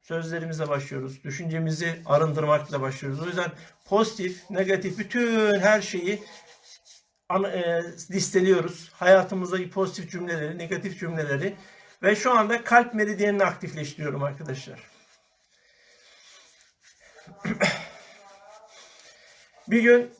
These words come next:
sadece ne-, meridyenlerle ilgili bir sunumum olacak. Sadece meridyenler. Hangi meridyenler hangi saatte daha iyi aktif çalışır? Hangi saatlerde ne yapmak gerekir? Saat saat meridyenlerin çalışmasını inşallah bir gün sözümüz olsun buradan çalışacağız.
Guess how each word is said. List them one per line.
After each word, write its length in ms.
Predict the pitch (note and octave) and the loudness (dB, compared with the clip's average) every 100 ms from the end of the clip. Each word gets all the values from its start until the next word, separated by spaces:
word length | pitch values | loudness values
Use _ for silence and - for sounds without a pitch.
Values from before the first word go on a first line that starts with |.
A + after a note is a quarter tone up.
| - | -20
sadece 560 | - G#3 G#3+ G#3+ A3 | 4 6 6 4 -2
ne-, 120 | F#3+ F#3+ | -2 -2
meridyenlerle 760 | F#3+ G3 G3 G#3+ G#3+ G#3 F#3+ | 2 2 2 0 2 2 0
ilgili 300 | F#3 G3+ G3 | -2 -6 -2
bir 260 | G3 G3 - _ _ _ | 0 0 -6 _ _ _
sunumum 480 | - F#3+ F3+ F3+ E3+ | -8 -4 -2 -2 0
olacak. 320 | C#3+ C3 D#3+ | 0 0 -6
Sadece 320 | D#3+ F#3+ E3+ | 2 2 2
meridyenler. 640 | E3 D#3 D3 C#3 C3 C#3 D3+ - - | -2 -2 0 0 0 0 -2 -8 -6
Hangi 280 | F3 F#3 F3+ | -4 -2 0
meridyenler 520 | D#3+ D#3+ D#3 D#3+ D3+ | -2 0 -2 0 -2
hangi 260 | E3+ F3 | -2 -4
saatte 440 | E3 D#3+ D3 C#3+ C#3+ | -2 0 0 -2 6
daha 160 | D3 | 6
iyi 100 | D#3+ | 6
aktif 300 | D#3+ - C#3 | 0 -4 -12
çalışır? 440 | - C3 - C#3 - - - - - - _ - | -8 -8 -10 -16 -18 -20 -20 -20 -20 -20 _ -6
Hangi 260 | F3+ G3+ | -4 -2
saatlerde 680 | F#3+ E3+ E3 E3 D#3 D#3 D3+ | 0 0 0 0 0 0 0
ne 40 | |
yapmak 460 | E3 D#3 D#3+ D3+ C#3+ | 0 0 0 -4 -2
gerekir? 500 | C3+ B2 B2+ D#3 - - - - - - | -6 -6 -10 -14 -14 -20 -20 -20 -20 -18
Saat 440 | - D#3 F#3 F#3+ | 2 6 6 4
saat 240 | F#3+ F#3+ F#3 | 2 0 0
meridyenlerin 580 | F3 F#3 F3 F3 F3 E3+ | -6 -6 -6 -8 -8 -8
çalışmasını 640 | F#3+ E3+ - D#3+ - F3+ | -8 -8 -6 -6 -6 -8
inşallah 440 | D#3 D#3+ D3+ E3+ E3+ - _ | -6 -6 -6 -10 -12 -20 _
bir 60 | E3 | -8
gün 260 | D3+ F3+ - | -8 -8 -10
sözümüz 400 | - D3 D#3 D#3 | -6 -4 -2 -2
olsun 300 | D3+ C3+ F3 | -2 -6 -4
buradan 220 | D#3 D3 C#3 | -4 -2 -2
çalışacağız. 720 | D3+ C3+ C#3+ C3+ D3+ - | -4 -4 -4 -4 -6 -8